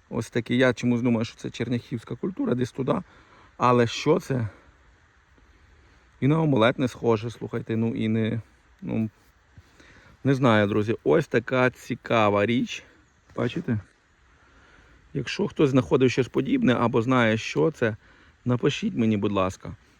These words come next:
Буду дуже вдячний, бо я, ну, як то кажуть, а, теряюся в догадках.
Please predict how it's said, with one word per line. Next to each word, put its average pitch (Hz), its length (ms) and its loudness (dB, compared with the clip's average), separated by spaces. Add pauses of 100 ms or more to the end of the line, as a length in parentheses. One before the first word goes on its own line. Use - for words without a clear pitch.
Буду 139 240 2
дуже 131 240 4
вдячний, 104 420 2
бо 107 140 0
я, 127 320 2 (340)
ну, 117 240 -4 (1000)
як 120 140 -4
то 127 80 -2
кажуть, 123 300 2 (440)
а, 110 300 2 (100)
теряюся 127 580 4
в 110 60 2
догадках. 110 680 2